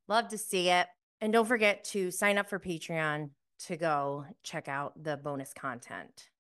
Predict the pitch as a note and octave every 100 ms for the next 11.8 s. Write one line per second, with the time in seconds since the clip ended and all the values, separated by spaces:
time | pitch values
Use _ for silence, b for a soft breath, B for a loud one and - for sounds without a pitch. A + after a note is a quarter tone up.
0 | - - G3+ F#3 F3 E3+ - F#3 A3+ -
1 | G3 D#4 B3+ G#3 F#3 D#3+ - F#3 F#3 A#3
2 | A3+ G#3+ G#3+ A#3+ - - F#3 D3+ D3 F#3
3 | D4 - _ - E3 E3+ F#3+ - E3 C#3+
4 | C#3 F#3 B3+ - - _ - F3+ - F3+
5 | F#3+ G#3+ F#3+ F3 - E3 F#3 B3 A#3+ A#3
6 | A#3 - G3 F3 D#3+ D3+ D#3+ B3 D#4 -
7 | _ _ _ - G#3 G#3+ G#3+ A3 G3+ F#3+
8 | - G#3 F#3+ F3 E3 D#3+ D#3+ D#3 _ _
9 | G#3+ F#3+ A#3 F3+ F3 F3+ E3+ D#3+ D#3 -
10 | _ _ - - - - F#3+ F3+ F3+ E3
11 | D#3+ - D#3+ D3 B2 - - -